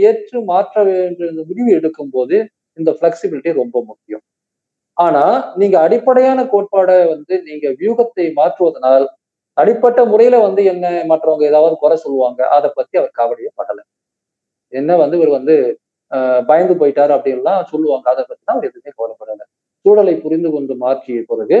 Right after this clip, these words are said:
அவர் வந்து அறுபத்தேழுல ஆட்சி ஏறக்கூடிய அந்த நிலையிலிருந்து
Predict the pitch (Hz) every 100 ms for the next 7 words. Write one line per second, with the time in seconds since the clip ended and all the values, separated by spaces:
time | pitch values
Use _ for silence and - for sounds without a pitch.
0 | 247 - _ _ 139 135 131 117 127 247
1 | - 127 175 233 233 180 151 143 131 156
2 | - 165 143 131 135 139 131 131 127 120
3 | 131 165 175 135 131 139 135 120 110 117